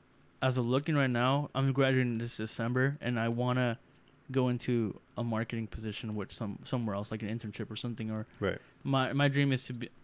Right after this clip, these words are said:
Speaker 1: ideally, I, d-, I wanna work in esports marketing 'cause it's, it's something I'm passionate about, for sure.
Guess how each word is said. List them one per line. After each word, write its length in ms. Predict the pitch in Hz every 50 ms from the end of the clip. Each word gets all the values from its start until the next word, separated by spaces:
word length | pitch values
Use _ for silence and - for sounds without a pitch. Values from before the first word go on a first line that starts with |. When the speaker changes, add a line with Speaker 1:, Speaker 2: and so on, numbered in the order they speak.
| - -
Speaker 1:
ideally, 360 | 139 139 131 156 180 185 151
I, 60 | 131
d-, 120 | 123 127 -
I 80 | - 123
wanna 180 | 127 127 123
work 200 | 127 123 123 120
in 100 | 127 113
esports 420 | - 117 113 - - 113 107 101 -
marketing 380 | 107 104 107 - - 110 101
'cause 120 | 98 - 117
it's, 320 | 113 - - - - - -
it's 200 | 117 117 110 - - - - - - - -
something 240 | - 123 113 - 120
I'm 100 | 110 110
passionate 460 | - - 117 107 110 - 113 107 104
about, 280 | 104 101 107 107 110 - - - - - - - _ _ _ _
for 100 | - 123
sure. 400 | - - - 123 123 143 151